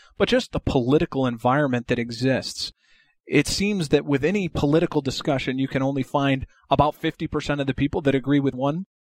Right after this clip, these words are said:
And fifty, you know, it is a world that is divided. Recently in Canada, we had elections that saw a massive change in the government and, uh, and a massive turnover of people who are just unhappy with what's happening.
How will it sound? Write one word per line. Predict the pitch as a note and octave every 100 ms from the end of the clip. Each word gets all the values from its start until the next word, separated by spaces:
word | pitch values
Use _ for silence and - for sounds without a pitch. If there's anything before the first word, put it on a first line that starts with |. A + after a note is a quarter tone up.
| _ -
And | A#2+
fifty, | - D#3 - D3
you | D#3 D3
know, | D3
it | - D#3
is | C#3+
a | D3
world | C3+ C3+ D3+ F#3 F#3+ F3
that | C#3+
is | C3+ C3
divided. | C3 A#2+ A#2+ C3 C3+ A#2+ A#2+ - - _ -
Recently | C3 C#3+ - D3 C#3
in | B2+
Canada, | D3+ D3 D3
we | C#3+ B2+
had | B2+
elections | A#2 B2 C3+ - F3+ E3 E3+ - _ _ -
that | C#3+
saw | - C#3+ A2 C3+
a |
massive | C#3 C3+ C#3+ D#3 E3+ E3+ - B2
change | - - B2 A#2+ B2 A#2 - _ _ _ -
in | D3+
the | F3
government | C#3+ C3 C3 C3 C3 C3 -
and, | B2 A#2+ A#2+ A#2+
uh, | A#2 A#2
and | C3+ C3
a |
massive | C3 D3 D3 D3 - -
turnover | - G3 C3+ A#2+ B2+ B2
of | A#2+
people | - D#3+ D3+
who | C#3+ C#3
are |
just | B2 C3 -
unhappy | D3 A#2+ C3+ C#3+ B2+
with | A#2+ A#2
what's | A#2 -
happening. | C#3 C#3+ A#2 F#2